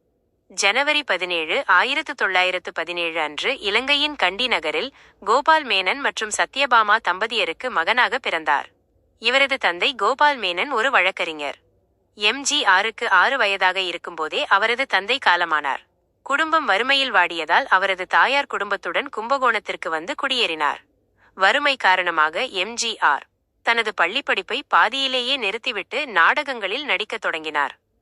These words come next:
ஆரம்பத்தில் தனது அண்ணன் சக்கரபாணியுடன் இணைந்து நாடக குழுவில் சேர்ந்தார். புகழ்பெற்ற நாடக ஆசிரியர் சங்கரதா சுவாமிகள் நிறுவிய மதுரையில் உள்ள ஒரிஜினல்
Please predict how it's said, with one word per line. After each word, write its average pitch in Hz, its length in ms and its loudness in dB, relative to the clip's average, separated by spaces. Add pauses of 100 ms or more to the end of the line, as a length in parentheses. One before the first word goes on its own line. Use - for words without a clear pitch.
(280)
ஆரம்பத்தில் 254 720 0
தனது 202 240 -2 (100)
அண்ணன் 208 360 -2
சக்கரபாணியுடன் 247 840 2 (120)
இணைந்து 170 320 -6 (200)
நாடக 269 400 2
குழுவில் 202 400 -6
சேர்ந்தார். 170 440 -2 (380)
புகழ்பெற்ற 269 580 0 (100)
நாடக 190 340 2 (100)
ஆசிரியர் 185 480 -4
சங்கரதா 277 460 -2 (100)
சுவாமிகள் 185 420 2
நிறுவிய 180 340 -2 (100)
மதுரையில் 233 480 0
உள்ள 180 220 0 (200)
ஒரிஜினல் 277 400 0